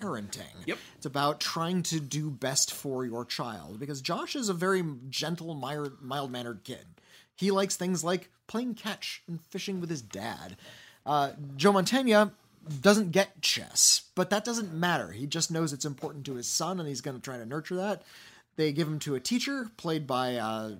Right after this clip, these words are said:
Speaker 1: uh, Ben Kingsley. And Ben Kingsley is warm at first and becomes increasingly cold as he pushes Josh to be better and better and better. And this is doing a, a work on Josh's psyche. He's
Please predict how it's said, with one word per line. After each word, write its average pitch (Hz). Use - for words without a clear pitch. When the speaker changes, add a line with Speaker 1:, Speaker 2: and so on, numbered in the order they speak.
Speaker 1:
uh, 117
Ben 135
Kingsley. 180
And 170
Ben 208
Kingsley 185
is 160
warm 214
at 202
first 208
and 170
becomes 160
increasingly 151
cold 147
as 104
he 127
pushes 147
Josh 135
to 135
be 123
better 143
and 117
better 113
and 107
better. 87
And 147
this 147
is 139
doing 139
a, -
a 120
work 170
on 156
Josh's 160
psyche. -
He's 120